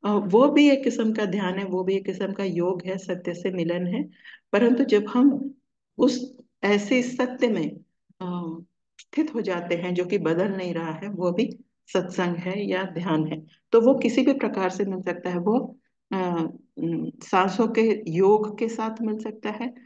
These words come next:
वो किसी किताब में एक साथ उसके वननेस की किताब में क्या लिखा हुआ है उसके साथ हम बंध के भी सत्संग पा सकते हैं, या अर्थात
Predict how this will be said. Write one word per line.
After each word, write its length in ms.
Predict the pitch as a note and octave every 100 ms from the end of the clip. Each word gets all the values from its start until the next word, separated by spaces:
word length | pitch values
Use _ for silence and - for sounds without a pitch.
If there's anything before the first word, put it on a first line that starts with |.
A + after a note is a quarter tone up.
| _ _ -
वो 100 | A#3+
किसी 300 | A3+ A3 A#3+
किताब 680 | - G#3 G3+ G3 A3 A#3 B3
में 340 | C4 C4 -
एक 440 | A3 A#3 A#3 - - _ _ _
साथ 420 | - - A#3 A3+ - -
उसके 380 | A3 - A#3+ A#3
वननेस 540 | G3+ G3+ G#3 G#3 G#3
की 160 | - G#3
किताब 400 | - G3 G3+ G3
में 220 | G#3 G#3
क्या 180 | G#3 A3
लिखा 300 | G3+ - G3
हुआ 220 | F#3 F#3+
है 140 | F#3+ - - -
उसके 440 | - A3+ - C4+ B3+
साथ 340 | B3+ A3 G#3+ -
हम 220 | A3+ G#3
बंध 380 | F3+ F#3+ F3+ -
के 100 | G#3
भी 140 | A3
सत्संग 460 | G#3+ A3 - G3+ A3
पा 200 | G3 F#3+
सकते 600 | F#3+ - _ G3 - A3+
हैं, 280 | A3 C#4+ D4 - - - G#3+
या 280 | B3+ D4+ -
अर्थात 460 | F#3+ A#3+ A3 -